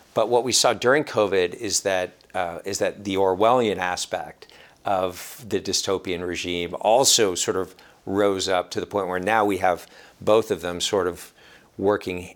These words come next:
hand in glove. And so I think both of, <laughs> both of those writers, sad to say, um, are really prophets for our own day. And most people have heard of these books, right? Uh, they may believe that they've read them because they've read about them,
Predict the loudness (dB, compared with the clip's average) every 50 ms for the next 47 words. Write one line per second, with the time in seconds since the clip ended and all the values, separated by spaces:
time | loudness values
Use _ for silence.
0 | _ -18 -14 -8 -6 -4 -4 -4 -6 -6 -8 -8 -6 -4 0 0 0 2 0 -2
1 | -2 -2 -4 -2 0 2 4 4 4 4 0 0 4 4 4 4 2 -2 -10 -10
2 | -12 -12 -16 _ -6 2 4 4 4 4 2 0 2 4 4 4 2 2 2 2
3 | 2 2 0 -4 -8 -10 -16 -18 -18 -18 -20 -20 -18 -10 -6 -2 0 2 6 6
4 | 6 6 4 2 -6 -4 0 4 6 6 6 4 2 -2 -8 -12 -18 -20 _ -20
5 | -20 -20 -20 -20 _ _ 2 4 6 6 4 4 0 -2 2 4 4 4 4 2
6 | -2 0 2 2 2 2 0 0 0 2 2 0 -2 -6 -8 -4 -4 -4 -4 -4
7 | -4 -2 0 0 0 0 0 0 0 0 0 -2 -4 -4 -6 -6 -6 -4 -2 -2
8 | -2 -4 -4 -6 -4 0 2 2 4 2 2 -2 -6 -4 -4 -4 -6 -4 0 2
9 | 2 2 2 -2 -4 -4 -2 -4 -4 0 0 0 0 0 -2 -8 -8 -8 -10 -18
10 | -20 -20 -20 -16 -8 -2 0 0 0 0 -2 -6 -10 -6 -4 -4 -4 -2 -2 0
11 | 2 2 2 0 0 -4 -6 -4 -2 0 2 2 0 0 0 -2 0 0 0 0
12 | 0 0 2 2 2 2 0 -2 -2 -2 -4 -6 -8 -8 -6 -4 -4 -4 -2 0
13 | 0 0 0 -2 -2 0 2 2 0 0 0 -2 -2 -2 -2 -6